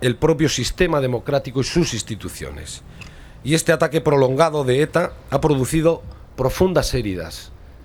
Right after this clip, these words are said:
en la sociedad española y especialmente en la sociedad vasca.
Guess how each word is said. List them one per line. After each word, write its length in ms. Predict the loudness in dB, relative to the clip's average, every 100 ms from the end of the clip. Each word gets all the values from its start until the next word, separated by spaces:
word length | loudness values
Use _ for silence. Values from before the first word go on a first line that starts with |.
| -10
en 120 | -4
la 80 | -4
sociedad 360 | -4 -4 -2 -2
española 540 | -2 -2 -2 -2 -4 -10 -20 -20 -20 -18 -20 -8
y 100 | -6
especialmente 680 | -4 -4 0 2 2 2 2
en 40 |
la 60 | 0
sociedad 420 | -2 -2 -2 -2
vasca. 420 | -4 -8 -10 -14